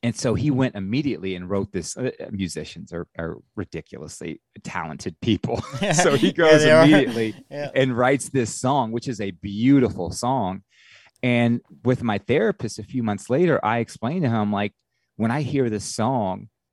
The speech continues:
Speaker 1: I almost start crying because I don't think anybody knows what it feels to be me.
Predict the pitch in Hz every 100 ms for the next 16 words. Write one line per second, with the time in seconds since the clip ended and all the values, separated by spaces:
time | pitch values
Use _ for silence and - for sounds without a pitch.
0 | _ _ _ 92 107 113 117 104 - 107
1 | 85 - 110 117 147 104 95 98 - 107
2 | 101 98 - _ _ _ _ _ _ _
3 | _ _ _ _ _ _ - 151 143 135
4 | 113 120 117 107 104 101 98 101 110 101
5 | 87 - - 95 98 90 - 87 104 101
6 | 95 92 - 90 82 82 92